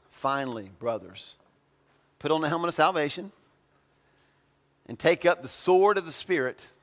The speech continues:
And that word sword is not sword, right? Not this big giant pirate sword or, you know, the things that you see in Braveheart.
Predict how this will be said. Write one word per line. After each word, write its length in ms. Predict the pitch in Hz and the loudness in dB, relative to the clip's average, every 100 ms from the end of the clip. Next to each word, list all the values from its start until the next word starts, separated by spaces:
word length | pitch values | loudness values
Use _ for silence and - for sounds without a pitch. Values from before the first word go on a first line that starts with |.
| _ _ _ _ _ | _ _ _ _ _
And 140 | 135 160 | -4 0
that 160 | 175 | 0
word 220 | 165 160 135 | 0 -2 -4
sword 640 | - 240 226 143 156 143 | -2 -2 2 0 0 -2
is 220 | 139 135 | -6 -4
not 440 | 151 165 165 - - _ _ _ _ _ _ _ _ - - - - - - - - - - - - - _ - | -2 2 0 -2 -14 _ _ _ _ _ _ _ _ -12 -4 0 2 2 0 -2 -6 -8 -6 -4 -4 -6 _ -14
sword, 580 | - 208 160 160 175 - _ | 0 2 4 2 -2 -10 _
right? 320 | 127 143 165 | 2 2 2
Not 220 | 143 110 | -2 -4
this 180 | 139 139 | -6 -8
big 300 | - 160 143 | -4 -4 -2
giant 320 | 151 147 135 | 0 0 -2
pirate 300 | - 151 143 | 0 0 0
sword 340 | - 147 147 127 | -4 -4 -4 -4
or, 160 | 113 - - _ | -8 -12 -20 _
you 100 | 127 | -4
know, 120 | 139 | -2
the 100 | 131 | -2
things 200 | 120 156 | -4 -6
that 60 | 151 | -4
you 80 | 143 | -6
see 180 | - 147 | -4 -2
in 100 | 131 | 2
Braveheart. 580 | 143 147 135 139 139 | 2 2 2 2 2